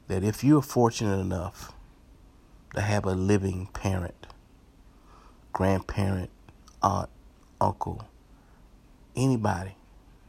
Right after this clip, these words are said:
you know, and you are a worshiper of Christ, that means you love Christ, you know, you're not ashamed of the gospel,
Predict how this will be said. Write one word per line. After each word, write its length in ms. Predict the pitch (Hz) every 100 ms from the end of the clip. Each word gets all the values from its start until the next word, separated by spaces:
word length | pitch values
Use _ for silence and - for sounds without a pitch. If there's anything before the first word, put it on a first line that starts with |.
| - - - - - - -
you 120 | 117
know, 320 | 101 92 92 - - - -
and 220 | 107 98
you 300 | 104 131 131
are 400 | 107 107 107 104
a 460 | 104 101 98 95 95 - - - - -
worshiper 600 | 113 117 92 - 82 - - - - - - - - -
of 140 | 92
Christ, 580 | - 95 87 - - - - - - - - - - - - - -
that 100 | 107
means 260 | 107 104
you 80 | 98
love 380 | 101 101 104 101
Christ, 640 | - 101 98 98 - - - - - -
you 80 | -
know, 200 | 101 95
you're 180 | 98 104
not 160 | 107 95
ashamed 460 | - 110 104 98
of 120 | 92
the 80 | 95
gospel, 720 | 90 95 95 - 92 87 -